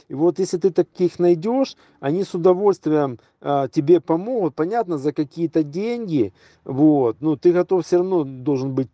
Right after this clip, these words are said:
ну, тратиться, да, там, на их сервис, но, э, ну, скажем так, вот де-, девятьсот долларов платы, э, плюс будет ещё там, ну, может быть,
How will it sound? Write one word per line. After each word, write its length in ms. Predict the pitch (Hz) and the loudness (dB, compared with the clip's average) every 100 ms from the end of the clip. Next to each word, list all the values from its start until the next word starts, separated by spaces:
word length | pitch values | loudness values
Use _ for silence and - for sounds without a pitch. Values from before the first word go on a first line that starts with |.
| _ | _
ну, 220 | 156 131 | -6 -6
тратиться, 640 | - 143 147 123 110 110 | -2 0 0 -2 -8 -8
да, 220 | 107 135 135 | -6 -6 -4
там, 200 | 113 113 | -6 -6
на 80 | |
их 200 | 123 139 | -6 -6
сервис, 560 | - 170 196 180 113 - _ _ _ | -4 -2 0 0 -2 -6 _ _ _
но, 680 | 123 156 202 202 190 180 170 | -2 2 4 2 2 0 -4
э, 40 | 151 156 156 147 | -8 -10 -12 -12
ну, 180 | 160 175 | -8 -8
скажем 300 | - 156 156 | -4 -2 -2
так, 260 | 139 131 110 _ | -2 -2 -2 _
вот 320 | - 123 110 | -14 -12 -8
де-, 220 | 117 156 | 2 2
девятьсот 580 | 135 151 165 - 190 170 | 2 0 0 2 2 4
долларов 440 | 170 165 151 143 131 | 4 4 2 0 -4
платы, 560 | 175 214 220 - 165 - _ _ _ _ | -6 -6 -4 -4 -6 -6 _ _ _ _
э, 920 | - 143 143 139 139 135 131 131 127 107 | -10 -6 -2 -2 -2 -2 -2 -2 -4 -4
плюс 240 | 160 180 143 | 0 0 -2
будет 420 | 127 165 160 - | -4 0 0 0
ещё 220 | 123 151 | -4 -2
там, 640 | 151 131 120 113 113 110 131 | 0 -2 -2 -6 -8 -10 -6
ну, 160 | 127 | -6
может 360 | 90 104 131 120 | -6 -6 -4 -4
быть, 180 | 117 | -6